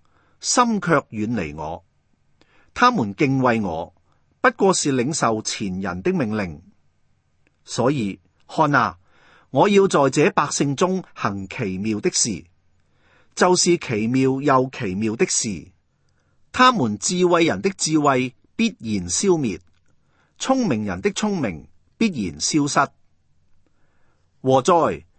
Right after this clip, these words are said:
那些向耶和華深藏謀略的，他們在暗中行事，說：“有誰看見我們呢？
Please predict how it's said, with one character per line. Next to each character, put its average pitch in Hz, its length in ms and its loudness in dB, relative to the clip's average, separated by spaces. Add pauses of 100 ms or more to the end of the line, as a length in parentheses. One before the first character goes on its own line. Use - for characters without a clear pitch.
(540)
那 175 180 4
些 254 200 4
向 185 280 2
耶 117 120 2
和 101 220 2
華 90 240 0
深 220 320 -2
藏 90 320 -6
謀 160 240 -8
略 107 120 -6
的， 160 200 -2 (960)
他 208 200 2
們 110 180 -4
在 127 120 -2
暗 131 340 -2
中 180 240 -2
行 85 260 -8
事， 98 400 -6 (160)
說 117 360 -2 (1000)
：“有 170 300 4
誰 123 260 2
看 170 240 0
見 160 240 0
我 139 140 2
們 104 180 -2
呢？ 170 180 -2